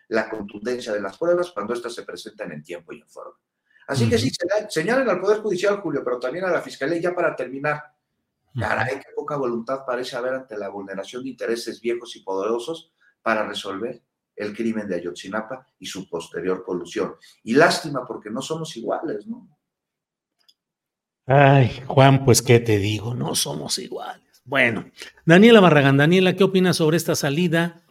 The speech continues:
Speaker 2: de los ocho militares, la omisión de la Fiscalía General de la República? Yo agrego el dato de que, desde luego,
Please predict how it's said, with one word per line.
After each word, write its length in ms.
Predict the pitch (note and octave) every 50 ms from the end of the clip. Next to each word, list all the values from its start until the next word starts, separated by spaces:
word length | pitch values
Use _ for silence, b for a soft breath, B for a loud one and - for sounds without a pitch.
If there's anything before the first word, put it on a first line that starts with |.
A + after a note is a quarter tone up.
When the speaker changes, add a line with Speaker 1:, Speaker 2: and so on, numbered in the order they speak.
| _ _
Speaker 2:
de 260 | - C3+ B2+ B2 A#2+
los 340 | A#2 B2 B2 A#2+ - - - -
ocho 380 | E3+ E3 E3+ E3 - - D#3+
militares, 840 | D3+ D3 C#3+ C3+ C3+ C3 - D#3+ E3+ F#3+ G3 F#3+ G3+ G3+ G3 D#3+ C#3+
la 580 | C#3 C3 C3 C3 C3 B2+ B2+ B2 A#2+ B2+ B2+ B B B _ -
omisión 760 | C3+ C#3 D3+ D3+ C#3+ C3+ - - - D#3 E3+ F3 F3 F3 E3+
de 100 | D#3+ D#3
la 140 | C#3 C3 B2
Fiscalía 640 | - C3+ A#2+ - - - C3 C3+ C#3+ D3+ D3+ C#3+ B2+
General 320 | D3 C3 B2 B2 B2+ B2+
de 80 | B2+ B2
la 100 | A#2 A#2
República? 760 | A#2+ A#2+ - - F#3 F#3+ F#3+ G3 F#3+ - - G3 F#3+ F#3 G3 B B B B _
Yo 220 | - B2 C#3+ D3 C#3+
agrego 420 | C3+ A#2+ C3+ C3+ C3 A#2+ B2+ A#2+
el 100 | A2+ G#2+
dato 320 | A2+ B2 C3 B2+ - C#3+
de 140 | B2+ A#2 -
que, 80 | - A2
desde 220 | G#2+ G2 - A2
luego, 360 | A2 B2 B2+ A#2+ C3 B2+ C3